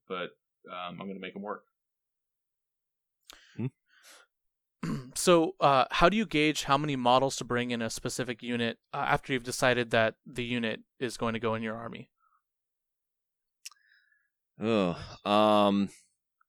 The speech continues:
Speaker 2: it depends a lot on what you're trying to th-, get them to do. Um, you know, like, troop choices are easy to minimize 'cause you wanna take a lot of them.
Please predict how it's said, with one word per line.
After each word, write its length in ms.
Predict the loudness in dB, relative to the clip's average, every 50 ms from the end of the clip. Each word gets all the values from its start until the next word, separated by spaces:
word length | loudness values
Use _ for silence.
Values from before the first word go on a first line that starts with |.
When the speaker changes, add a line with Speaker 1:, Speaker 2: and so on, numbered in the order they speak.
| _ _ _ _ _ _ _ _ _ _ _ _ _ _ _ _ _ _ _
Speaker 2:
it 140 | -4 -2 -2
depends 340 | 6 6 8 6 6 2 2
a 60 | 0
lot 240 | 4 4 4 2 2 0
on 200 | -6 -6 -6 -4
what 220 | -6 -6 -6 -6 -8
you're 60 | -10
trying 260 | -10 -10 -8 -8 -8
to 80 | -8 -10
th-, 140 | -12 -12 -18 _ _ -8
get 140 | -8 -6
them 140 | -6 -8 -8 -6
to 160 | -10 -12 -12 -14 _ _
do. 300 | -6 -4 -2 -2 -2 -4 -8 -12 -16 -18 -20 _ _ _ _ _ _ _ _
Um, 680 | -10 -8 -6 -4 -4 -4 -4 -4 -4 -4 -4 -6 -8 -8 -4
you 100 | -2 -2
know, 220 | 0 -2 -2 -2
like, 240 | -2 -2 -4 -4 -6 _ _ _ _ _ _
troop 280 | -8 -2 -2 -2 -2 0
choices 400 | -2 -2 -2 -2 -2 -4 -6 -6
are 140 | -6 -6 -6
easy 160 | -6 -6 -6
to 80 | -6 -6
minimize 520 | -6 -4 -4 -4 -2 -2 -2 -2 -4 -6
'cause 180 | -8 -10 -12 -10
you 120 | -10 -10
wanna 180 | -10 -10 -12 -12
take 200 | -12 -14 -12 -12
a 60 | -12
lot 300 | -12 -10 -8 -8 -6 -6
of 120 | -8 -8
them. 400 | -8 -8 -8 -8 -8 -10 -12 -14